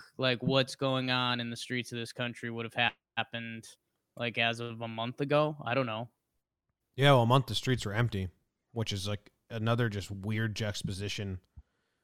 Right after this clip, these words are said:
Speaker 2: with the corona in the mix.
Speaker 1: Yeah.
Speaker 2: It's crazy.
Speaker 1: How are you? <laughs>
Speaker 2: Doing
Speaker 1: Tough,
Speaker 2: good.
Speaker 1: tough intro by me.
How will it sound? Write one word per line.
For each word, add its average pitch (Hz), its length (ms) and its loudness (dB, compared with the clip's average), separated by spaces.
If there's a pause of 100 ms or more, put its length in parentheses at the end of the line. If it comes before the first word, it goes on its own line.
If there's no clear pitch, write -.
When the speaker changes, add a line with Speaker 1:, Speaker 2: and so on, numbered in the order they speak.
(120)
Speaker 2:
with 110 140 -6
the - 80 -8
corona 104 720 0
in 107 100 -4
the 104 60 -2
mix. - 520 -4 (200)
Speaker 1:
Yeah. 123 360 -4 (500)
Speaker 2:
It's - 100 -8
crazy. 95 460 -4 (240)
Speaker 1:
How 208 80 10
are 226 100 8
you? 247 400 4 (380)
<laughs> - 960 -2
Speaker 2:
Doing 247 140 2
Speaker 1:
Tough, 202 140 10
Speaker 2:
good. 120 200 4
Speaker 1:
tough 233 240 10
intro 240 420 2
by 110 240 0
me. 104 300 -8